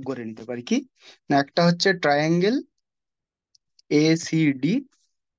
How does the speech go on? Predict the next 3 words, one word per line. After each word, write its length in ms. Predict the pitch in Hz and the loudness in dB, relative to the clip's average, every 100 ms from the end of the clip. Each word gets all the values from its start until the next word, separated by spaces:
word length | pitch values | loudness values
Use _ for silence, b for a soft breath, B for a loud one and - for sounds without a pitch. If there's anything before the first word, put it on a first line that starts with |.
| _ _ B B _ _ 139 | _ _ B B _ _ 0
প্লাস 280 | 151 240 - - _ _ _ _ _ _ _ _ | 0 0 -6 -20 _ _ _ _ _ _ _ _
আর 80 | 143 | -4
একটা 260 | 143 - | -4 0